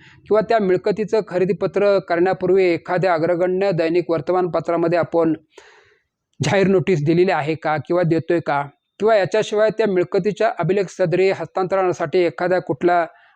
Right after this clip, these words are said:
अ, कॉम्पिटंट अथॉरिटीची पूर्व परवानगी घेणं आवश्यक आहे का? त्याच्यामध्ये असा काय प्र-,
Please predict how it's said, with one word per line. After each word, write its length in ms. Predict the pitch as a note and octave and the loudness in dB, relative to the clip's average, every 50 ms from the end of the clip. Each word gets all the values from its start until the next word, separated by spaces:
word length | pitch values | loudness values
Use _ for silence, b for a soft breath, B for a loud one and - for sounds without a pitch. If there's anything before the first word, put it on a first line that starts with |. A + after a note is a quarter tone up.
| b - | b -6
अ, 120 | E3+ E3+ | -4 -4
कॉम्पिटंट 520 | - - - D#3+ D#3+ C3+ F#3+ G3 F#3 F3 | -4 -2 -4 -2 0 0 0 2 2 0
अथॉरिटीची 420 | F3+ E3+ - F3+ E3+ E3+ D3+ D#3 F3 | 0 0 0 -2 -2 0 0 -2 -4
पूर्व 260 | F3 - E3+ E3 E3+ | -2 0 0 0 0
परवानगी 440 | D#3+ - E3+ D#3+ D#3+ E3 F3+ E3 F#3 | 0 0 0 0 2 0 2 0 0
घेणं 260 | E3+ E3 D#3+ E3 F3 | 0 0 0 0 0
आवश्यक 380 | D#3+ D#3+ D#3 C#3 - E3+ - D#3 | 0 0 0 -2 -4 -4 -2 -2
आहे 200 | D3+ D3+ D3+ D3 | -2 0 -2 -2
का? 280 | - - C#3+ D3 C#3+ C#3+ - B B B B B B - | -2 -2 -2 -2 -4 -6 -10 B B B B B B -4
त्याच्यामध्ये 420 | F3+ E3+ - G#3 G#3 G#3 G3 G#3 | -4 -2 0 0 0 2 2 2
असा 260 | G#3 F#3+ F3 - - G3 | 2 2 0 -2 -4 -4
काय 280 | F#3 - G3 G3 F#3+ | -4 -2 0 0 0
प्र-, 480 | E3+ E3 - _ - F3 E3+ E3+ E3 | -2 -4 -10 _ -4 -2 0 0 0